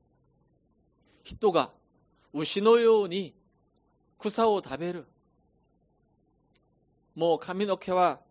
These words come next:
ワシのようになって、爪は鳥のように伸びる。天の露に濡れて生活する。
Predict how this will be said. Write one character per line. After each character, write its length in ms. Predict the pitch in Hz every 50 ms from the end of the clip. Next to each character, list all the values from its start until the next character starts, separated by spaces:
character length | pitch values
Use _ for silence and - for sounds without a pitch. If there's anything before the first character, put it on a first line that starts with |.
| _ _ _ _ _ -
ワ 160 | - 151 175
シ 160 | 170 - 254
の 160 | 262 277 269
よ 220 | 269 254 233 202 180
う 40 | 175
に 300 | 165 170 175 147 - - _ _ _ _ _ _ _ _ _ _ -
な 80 | 113
っ 40 | 113
て、 300 | _ _ _ - - _ _ _ _ _ _ _ _ _ _ _ _
爪 300 | - - 196 202 214 214
は 340 | 190 170 165 170 160 156 151 _ _
鳥 240 | - - 220 262 277
の 120 | 254 240
よ 100 | 214 190
う 40 | 180
に 60 | 165 139
伸 180 | 127 131 131
び 120 | 147 190 208
る。 120 | 214 - _ _ _ _ _ _ _ _ _ _ _ _ _ _ _ _ _ _ _ _ _ _ _ _ _ _ _ _ _ _ _ _ _ _ _ - _ _ _ _ _ _ _ _ _ _
天 280 | - 190 208 202 196
の 200 | 190 185 185 175
露 360 | 165 - - 220 233 226 208 185
に 280 | 175 175 170 160 131
濡 120 | 117 117 -
れ 120 | 180 202
て 360 | 196 _ - - 196 214 254 _ _ _ _
生 280 | - - 139 139 -
活 300 | - - 120 117 - -
す 200 | - - - -
る。 80 | - -